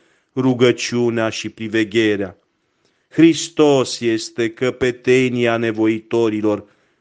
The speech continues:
din oastea lui fac parte toți postitorii și rugătorii.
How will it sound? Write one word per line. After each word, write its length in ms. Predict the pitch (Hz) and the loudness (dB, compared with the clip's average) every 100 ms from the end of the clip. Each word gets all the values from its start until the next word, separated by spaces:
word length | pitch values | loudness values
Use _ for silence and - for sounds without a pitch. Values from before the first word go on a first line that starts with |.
| _ | _
din 280 | 117 123 127 | -8 -4 0
oastea 440 | 151 156 143 - | 2 0 -2 -2
lui 200 | 147 151 | 2 2
fac 360 | 147 139 131 - | 0 -2 -4 -4
parte 640 | 127 127 123 - 117 110 _ _ _ _ _ _ - | -2 0 -2 -4 -6 -6 _ _ _ _ _ _ -2
toți 420 | 170 180 - - | 2 2 -2 -8
postitorii 1040 | 143 123 - 101 - 113 110 107 101 101 _ _ _ | -4 -4 -6 -14 -6 -2 0 -2 -4 -10 _ _ _
și 200 | _ - | _ -12
rugătorii. 840 | 90 90 85 - 85 78 65 67 _ | -8 -8 -8 -12 -12 -12 -14 -20 _